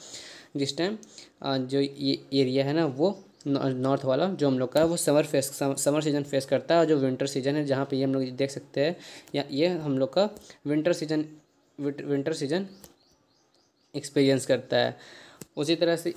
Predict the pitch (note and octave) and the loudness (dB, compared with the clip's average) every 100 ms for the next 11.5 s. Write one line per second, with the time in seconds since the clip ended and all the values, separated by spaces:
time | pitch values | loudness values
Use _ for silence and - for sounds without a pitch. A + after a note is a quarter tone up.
0 | - E3+ - E3 D3 C#3+ C3+ - - C#3 | 0 0 2 2 2 2 -4 -2 2 2
1 | D#3 - D#3+ D#3+ F3 E3 D#3+ D#3 D#3 D#3+ | 2 -2 0 0 2 2 2 0 2 0
2 | - E3 E3 D#3+ - - - D3+ D#3+ C#3+ | 2 4 4 0 -8 -8 -2 2 2 2
3 | E3 D#3+ D3 D#3+ D#3+ D3+ D#3 D#3+ E3+ D3+ | 2 2 4 2 2 -2 -2 0 -2 -4
4 | - D#3+ - D3 - C#3 C#3 D3+ E3 E3 | -4 -2 2 2 4 0 2 2 2 0
5 | - D#3 - D#3 D#3 E3+ E3 E3+ D3 - | -6 -8 -4 -2 2 2 4 0 -2 -10
6 | - - - C#3+ C#3+ C#3+ D3 D#3+ - D#3 | -14 -16 -12 -6 -6 0 0 0 0 2
7 | E3 C#3+ C#3+ C#3 D#3+ D3+ D3 E3+ G#3 - | 4 4 2 4 2 2 0 -2 -4 -8
8 | - - - - - C#3+ E3 E3 - - | -20 -20 -20 -14 -8 0 2 2 -6 -6
9 | C#3+ D#3 D#3+ - - D#3 E3 F3 E3+ D3+ | -2 0 -2 -8 -2 2 4 4 0 2
10 | C#3+ C3+ D3 F3 F3 C#3+ D#3 C#3 C3+ B2+ | 2 2 0 -2 -2 2 0 2 0 2
11 | C#3 C#3 - C#3 D#3+ | 0 -2 0 2 2